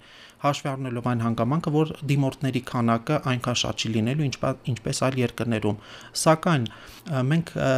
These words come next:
տարբեր առիթներով հանդիպել ենք, ը, արտաքին շահակիցներին,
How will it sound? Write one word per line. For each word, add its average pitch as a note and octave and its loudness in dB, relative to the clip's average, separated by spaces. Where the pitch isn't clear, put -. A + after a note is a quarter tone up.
տարբեր D3 2
առիթներով C#3+ 0
հանդիպել C3 -2
ենք, B2 -4
ը, A#2 2
արտաքին A#2+ 0
շահակիցներին, A2+ 2